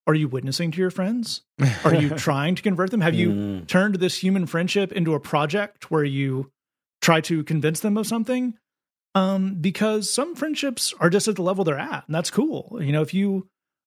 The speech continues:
Speaker 1: uh, like playing board games and you have, you know, your, your board game friends that you play board games with a couple times a year, and that's all that is,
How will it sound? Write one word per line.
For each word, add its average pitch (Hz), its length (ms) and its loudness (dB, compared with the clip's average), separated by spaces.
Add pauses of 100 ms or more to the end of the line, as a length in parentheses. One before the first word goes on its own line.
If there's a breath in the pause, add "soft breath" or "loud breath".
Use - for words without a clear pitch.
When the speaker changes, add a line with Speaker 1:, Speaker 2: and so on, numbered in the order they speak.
Speaker 1:
uh, 147 220 2
like 165 280 0
playing 185 260 0
board 170 240 0
games 214 440 -2
and 170 240 0
you 151 140 2
have, 151 360 -2
you 143 360 -8
know, 139 300 -2 (180)
your, 151 460 0
your 143 120 0
board 143 220 0
game 202 180 0
friends 240 380 -2
that 185 80 -2
you 165 80 -2
play 160 160 2
board 139 240 -6
games 233 180 -2
with 277 120 -4
a 262 40 -8
couple 277 240 -2
times 277 140 -2
a 254 60 -4
year, 294 280 -2
and 156 200 0
that's 160 160 -2
all 165 160 0
that 160 160 0
is, 240 260 -4